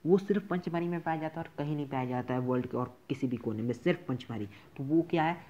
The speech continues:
साल is the endemic to पंचमढ़ी, मतलब सिर्फ वहीं का वो endemic है और कहीं भी नहीं है वो। और उसका और एक example क्या आ जाएगा? Basan और Indian giant squirrel।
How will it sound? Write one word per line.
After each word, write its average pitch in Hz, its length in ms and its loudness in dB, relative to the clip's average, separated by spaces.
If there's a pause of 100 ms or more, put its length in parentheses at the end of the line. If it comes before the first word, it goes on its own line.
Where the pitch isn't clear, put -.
(120)
साल 151 340 6
is 135 80 0
the - 80 -4
endemic 156 400 4 (340)
to 190 80 4 (180)
पंचमढ़ी, 120 460 -2 (220)
मतलब 156 180 -2
सिर्फ 208 360 6
वहीं 147 200 4
का 143 140 2
वो 131 140 0
endemic 131 420 0
है 156 60 0
और 151 60 -2
कहीं 127 300 -2
भी 123 100 -2
नहीं 110 240 -2
है 104 60 -4
वो। 107 180 -4 (320)
और 135 100 2
उसका 135 240 0 (220)
और 143 140 2
एक 143 140 2
example 139 320 0
क्या 143 100 2
आ 127 40 0
जाएगा? 139 180 2
Basan 131 420 6
और 113 120 0
Indian 117 360 -2
giant 117 340 -2
squirrel। 113 300 -6